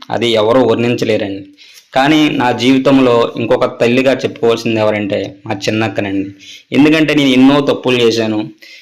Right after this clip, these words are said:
ఏం చేయలేని పరిస్థితిలో చనిపోదామా అనే దారికి కూడా వచ్చాను.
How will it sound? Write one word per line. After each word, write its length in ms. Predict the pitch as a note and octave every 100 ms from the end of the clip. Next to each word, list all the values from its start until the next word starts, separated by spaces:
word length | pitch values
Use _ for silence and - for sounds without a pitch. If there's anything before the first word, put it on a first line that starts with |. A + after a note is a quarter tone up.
| _
ఏం 340 | A2+ A#2 C#3+ D#3
చేయలేని 580 | D3+ C3+ C#3 C#3 C#3 -
పరిస్థితిలో 760 | B2 B2 C3+ C3+ A#2+ A2+ - - -
చనిపోదామా 960 | - B2 C3 C#3 C3 C3+ C3 C3 C3 -
అనే 400 | A#2+ C3 C3 B2
దారికి 440 | G#2+ A#2 B2 B2
కూడా 160 | C3 B2
వచ్చాను. 480 | A#2 A#2+ A2 G#2+